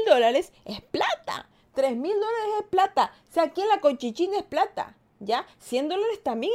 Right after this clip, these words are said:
es plata. Pero ¿qué pasó? Yo cogí, no, que vamos a comer, que, que te compro esto,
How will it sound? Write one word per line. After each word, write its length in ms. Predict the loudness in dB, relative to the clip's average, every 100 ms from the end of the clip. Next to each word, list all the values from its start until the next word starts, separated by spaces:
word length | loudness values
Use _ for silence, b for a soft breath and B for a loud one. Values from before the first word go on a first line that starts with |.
| -4
es 80 |
plata. 560 | -4 -2 -2 -6 -12 -12 b b b b _
Pero 200 | -2 0
¿qué 120 | 0 -4
pasó? 340 | -6 -6 -6
Yo 300 | -4 -6 -8
cogí, 340 | -10 -8 -8
no, 280 | -8 -10 -12
que 140 | -10 -10
vamos 360 | -10 -10 -14
a 60 | -14
comer, 500 | -12 -10 -10 -10 -14 b b b
que, 260 | -8 -6 -6
que 100 | -8
te 100 | -8
compro 340 | -8 -4 -4
esto, 480 | -4 -6 -6 -8 -8